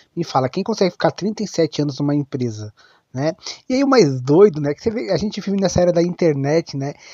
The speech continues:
onde a galera politiza tudo, né? E aí muita gente não gosta da Fátima por causa de política, né? Aí muita gente começou a caçoar da Fátima, né? Falou, "Pô,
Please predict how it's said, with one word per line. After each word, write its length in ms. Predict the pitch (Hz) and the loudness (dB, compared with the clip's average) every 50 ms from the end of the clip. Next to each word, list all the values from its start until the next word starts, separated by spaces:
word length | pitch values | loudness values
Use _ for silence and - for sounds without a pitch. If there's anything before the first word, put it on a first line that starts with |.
| - - _ - | -20 -20 _ -8
onde 160 | 143 139 156 | -2 0 2
a 20 | |
galera 320 | 147 151 151 151 151 165 151 | 4 4 6 6 6 4 4
politiza 600 | - - 160 160 151 135 - - 147 131 202 196 | 2 0 2 2 2 0 -2 -4 -2 -2 -2 -4
tudo, 360 | - - 131 123 123 113 120 | -4 -6 -6 -6 -4 -4 -6
né? 120 | 123 147 - | -8 -8 -2
E 120 | 214 202 | 2 4
aí 100 | 214 226 | 4 4
muita 260 | 262 233 247 220 - 196 | 4 4 2 4 4 4
gente 280 | 147 156 156 - 156 | 4 2 2 0 0
não 160 | 160 165 151 | 0 0 2
gosta 500 | 131 131 127 131 - - - - - 135 | 4 4 6 6 6 4 0 -2 -6 -6
da 140 | 127 131 127 | -4 -4 -6
Fátima 420 | - - - 143 147 147 - 151 139 - _ _ _ | -6 -6 -4 -4 -4 -4 -6 -10 -14 -14 _ _ _
por 160 | - 151 165 | -6 -6 -4
causa 260 | - - 156 156 151 | 0 0 0 0 0
de 80 | 147 147 | -4 -8
política, 600 | 135 _ - 233 202 147 131 123 - - - 127 | -8 _ -8 -6 -4 -4 -4 -4 -6 -10 -10 -10
né? 80 | 117 120 - - - - - - - - - - | -10 -10 -12 -12 -12 -12 -12 -12 -16 -20 -4 0
Aí 100 | 165 202 | 2 4
muita 240 | 214 226 226 240 220 | 4 4 4 4 4
gente 200 | - 208 196 - | 4 2 0 0
começou 260 | 214 208 196 - 214 | -2 -2 0 0 -2
a 20 | |
caçoar 520 | 202 - 196 190 - - 220 214 190 170 156 | -2 0 -2 -2 -2 0 2 4 4 4 4
da 100 | 147 139 | 2 0
Fátima, 380 | - - 131 127 127 - - | -2 -4 -4 -4 -4 -6 -8
né? 60 | 135 139 | -8 -6
Falou, 180 | - 135 - - | -6 -6 -8 -2
"Pô, 560 | - - 135 240 - - - - 113 104 | 2 4 4 4 4 2 0 2 2 2